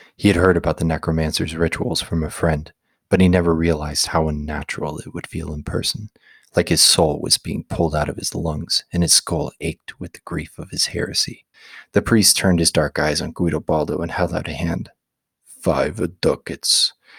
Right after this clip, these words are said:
Guidobaldo reached into the purse, tied to his belt, and pulled out five golden coins. His eyes watched the firelight play off the effigy of the Lion of Saint Mark, and his conscience echoed with the sentiment. "Thirty pieces of silver."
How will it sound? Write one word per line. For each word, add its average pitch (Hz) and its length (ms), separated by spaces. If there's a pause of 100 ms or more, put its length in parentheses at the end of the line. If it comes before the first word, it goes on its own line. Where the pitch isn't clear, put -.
(240)
Guidobaldo 98 500
reached 90 380
into 82 160
the 85 80
purse, - 640
tied 87 240
to 85 80
his 80 140
belt, - 360
and 98 140
pulled 95 160
out 85 160
five 80 320
golden 85 340
coins. 82 520 (420)
His 107 180
eyes 95 320
watched 92 300
the 87 80
firelight 82 540
play 85 240
off 78 180
the 95 160
effigy 85 420
of 85 120
the 95 100
Lion 82 340
of 76 120
Saint 87 280
Mark, 80 360
and 90 100
his 85 140
conscience - 560
echoed - 340
with 80 140
the - 80
sentiment. - 560 (580)
"Thirty 76 300
pieces - 420
of - 140
silver." - 540